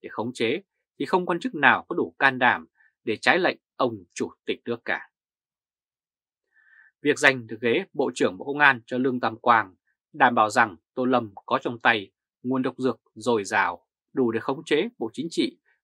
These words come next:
và làm chủ cuộc chơi. Vì thế có thể nói thời gian tới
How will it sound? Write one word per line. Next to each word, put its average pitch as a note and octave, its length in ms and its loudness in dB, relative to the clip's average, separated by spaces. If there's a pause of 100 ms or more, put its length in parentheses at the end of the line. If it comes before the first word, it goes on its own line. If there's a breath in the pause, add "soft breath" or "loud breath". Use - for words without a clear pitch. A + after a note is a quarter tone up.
và B2+ 120 0
làm C3 240 6
chủ G#2 300 -4 (160)
cuộc A2 240 -6
chơi. A2 340 -4 (1200 soft breath)
Vì C3 140 2
thế C#3 300 2
có A#3+ 100 -8
thể C3 120 -6
nói A2+ 320 -2 (120)
thời A#2 200 -2
gian D3+ 180 0
tới C3+ 260 -2